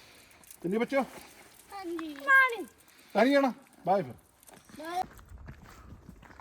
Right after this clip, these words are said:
Speaker 1: ਲੋ ਜੀ, ਇਹ ਪਿੰਡ 'ਚੋਂ ਸਟਾਰਟ ਹੁੰਦਾ ਉਹ ਪੀ, ਜਿਹੜਾ ਟਰੈਕ ਹੈ ਵੇਲੋ, ਦੋ ਸੌ ਮੀਟਰ ਹੈ,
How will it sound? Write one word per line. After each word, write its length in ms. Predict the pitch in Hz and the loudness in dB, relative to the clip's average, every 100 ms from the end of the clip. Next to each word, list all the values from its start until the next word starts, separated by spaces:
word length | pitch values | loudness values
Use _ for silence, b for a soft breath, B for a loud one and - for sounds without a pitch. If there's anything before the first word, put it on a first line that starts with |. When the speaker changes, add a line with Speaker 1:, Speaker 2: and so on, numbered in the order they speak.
| - | -2
Speaker 1:
ਲੋ 200 | 135 135 | 4 6
ਜੀ, 100 | 139 | 10
ਇਹ 180 | 156 185 | 12 12
ਪਿੰਡ 220 | 180 180 | 10 8
'ਚੋਂ 160 | 170 180 | 8 6
ਸਟਾਰਟ 300 | - 156 156 | 10 10 12
ਹੁੰਦਾ 200 | 139 143 | 6 6
ਉਹ 140 | 123 | 4
ਪੀ, 440 | - 147 151 147 143 b b b b b 143 | 0 0 2 2 0 b b b b b 0
ਜਿਹੜਾ 220 | 135 156 | 8 8
ਟਰੈਕ 320 | 135 131 123 | 10 8 8
ਹੈ 100 | 156 B B | 2 B B
ਵੇਲੋ, 420 | 110 110 135 156 98 - - - b b b - | 0 4 6 6 4 -2 -20 -20 b b b 0
ਦੋ 160 | 127 139 | 8 10
ਸੌ 120 | 147 | 10
ਮੀਟਰ 260 | 143 135 | 8 6
ਹੈ, 120 | 131 | 4